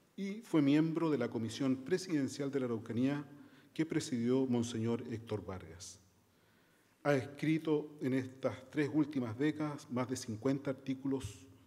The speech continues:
de revistas y libros acerca de la religión mapuche y la reli-, religiosidad popular en Chile,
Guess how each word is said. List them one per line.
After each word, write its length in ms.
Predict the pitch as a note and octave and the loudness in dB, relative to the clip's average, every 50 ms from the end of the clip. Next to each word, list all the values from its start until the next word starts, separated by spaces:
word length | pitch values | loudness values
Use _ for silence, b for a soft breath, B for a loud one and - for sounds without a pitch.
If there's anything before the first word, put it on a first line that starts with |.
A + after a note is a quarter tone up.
| - | -14
de 120 | - A2+ A2 | -6 -4 -4
revistas 680 | A2 A2+ A2+ C#3 D3+ - - - - C#3+ - - - - B2+ | -2 0 0 -2 -2 -4 -8 -12 -14 -14 -14 -14 -16 -14 -12
y 80 | A2 | -10
libros 460 | G2+ A2 C#3 D3+ D3+ D3 D3+ - - | -6 -4 -2 -2 -2 -2 -6 -8 -10
acerca 420 | - G#2 - C3+ B2+ - - - B2 | -12 -6 -4 -4 -4 -2 0 2 2
de 80 | A#2 | 2
la 140 | A2+ A2+ A2 | 2 2 -2
religión 420 | A2 G#2+ G#2+ G#2 - - C3+ A#2 A#2 | -4 -4 -6 -8 -6 -4 -2 -2 -2
mapuche 600 | A2+ A2 A2+ - D#3 D#3+ D#3 - - F#3+ F3 B B B B B B | -2 -2 -4 -4 -4 -4 -4 -6 -10 -10 -12 B B B B B B
y 80 | B2 A#2 | -4 -2
la 260 | A2+ A#2 A#2 A#2 A2+ A2+ B B B B B B - | 0 0 0 0 -4 -6 B B B B B B 0
reli-, 540 | B2+ C3 D#3 E3+ F3 F3+ F3 E3+ E3 E3 - - - - | 6 8 8 8 8 4 0 -2 -2 -4 -8 -12 -8 -2
religiosidad 640 | - C3 C3+ C3 - - C3+ B2+ - - A2+ C3 C3 | 0 0 0 0 0 0 -2 0 0 -2 -2 -2 -2
popular 420 | - C#3 A#2 - A#2 A2+ A#2+ A#2 A#2 | -2 -2 -2 0 2 2 2 2 2
en 180 | A2 G#2+ - | -2 -4 -4
Chile, 340 | - - A2+ G2+ F#2+ F#2+ | -4 -4 -4 -4 -4 -8